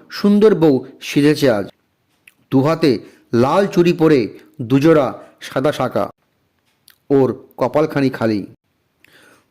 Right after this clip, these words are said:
প্রফুল্ল শ্যামল মুখখানি কেমন স্নিগ্ধ শীতল মলিন।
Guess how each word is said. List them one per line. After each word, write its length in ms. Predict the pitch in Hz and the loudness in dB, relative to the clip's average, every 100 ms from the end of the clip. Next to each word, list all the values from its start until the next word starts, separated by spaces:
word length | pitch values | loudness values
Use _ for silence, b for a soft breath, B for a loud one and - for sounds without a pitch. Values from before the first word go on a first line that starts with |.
| - | 0
প্রফুল্ল 500 | 226 233 285 269 269 | 2 4 6 6 4
শ্যামল 400 | 202 202 202 196 | 2 0 2 2
মুখখানি 560 | 170 175 190 170 120 - B B | -2 -2 -2 0 -2 -6 B B
কেমন 340 | 160 160 127 | 0 0 -2
স্নিগ্ধ 480 | 117 - 202 185 190 | -4 0 0 2 0
শীতল 380 | - 160 165 156 | 0 0 2 2
মলিন। 320 | 131 123 104 | 2 0 -2